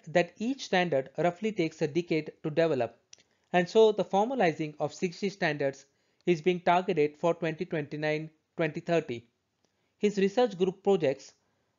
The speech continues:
the world will max out the use of five G around twenty thirty-five, and so with six G standards and, and enabled devices rolling out around twenty thirty, the timing for this transition should be just about right.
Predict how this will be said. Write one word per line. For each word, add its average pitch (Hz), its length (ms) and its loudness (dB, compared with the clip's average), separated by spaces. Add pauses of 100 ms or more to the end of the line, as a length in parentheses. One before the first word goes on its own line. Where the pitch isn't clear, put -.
the 151 340 6
world 180 460 0
will 156 140 -2
max 165 380 -4
out 135 300 -2 (640)
the 151 100 -2
use 208 260 -4
of 185 140 -4
five 165 280 0
G 170 180 -4
around 151 400 -4
twenty 156 280 -6
thirty-five, 131 580 -6 (540)
and 165 200 -2
so 208 300 2
with 170 220 -2
six 202 200 -4
G 233 140 -4
standards 190 600 -2 (260)
and, 175 260 0 (300)
and 170 360 0
enabled 185 440 2
devices 156 540 0
rolling 160 300 2
out 156 220 0
around 151 260 -4
twenty 147 260 -6
thirty, 165 440 -6 (400)
the 170 80 -6
timing 214 360 0
for 175 180 2
this 170 200 -4
transition 156 600 -4 (360)
should 185 380 2 (160)
be 165 120 2
just 214 300 0
about 147 320 0
right. 120 280 0